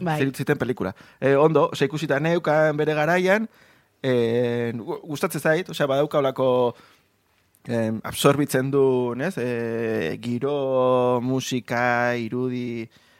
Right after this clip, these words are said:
Speaker 2: eh, atmosferiko rollo bat hola, bastante, eh, ez dakit, eh, erakargarria egiten zaitena. Eh, normalean leku itxia handian filmak eta hola ja erakargarritasun puntu bat edukitzen dute,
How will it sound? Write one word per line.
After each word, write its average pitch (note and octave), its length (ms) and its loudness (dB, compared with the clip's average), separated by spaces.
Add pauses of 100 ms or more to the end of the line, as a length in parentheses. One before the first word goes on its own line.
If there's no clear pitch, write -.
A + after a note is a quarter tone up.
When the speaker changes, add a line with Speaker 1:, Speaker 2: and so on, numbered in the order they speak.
(120)
Speaker 2:
eh, G#2 760 -8
atmosferiko A#2+ 680 -8
rollo B2 280 0
bat A#2+ 180 0
hola, C3 240 2 (320)
bastante, A#2+ 500 -6 (920)
eh, D#2+ 420 -16 (140)
ez - 80 -20
dakit, A2 320 -10
eh, G2 260 -8
erakargarria A#2+ 500 0
egiten A2 240 -4
zaitena. G#2+ 400 -4 (500)
Eh, A#2+ 720 2 (880)
normalean D#3 340 2
leku E3+ 220 2
itxia E3 540 0
handian D#3 1300 0
filmak F3+ 580 -4
eta D3+ 140 -2
hola D#3+ 160 2
ja D#3+ 240 -2
erakargarritasun C#3+ 960 -8
puntu D3+ 240 -8
bat D3 140 -4
edukitzen D3 360 -6
dute, E3+ 280 -4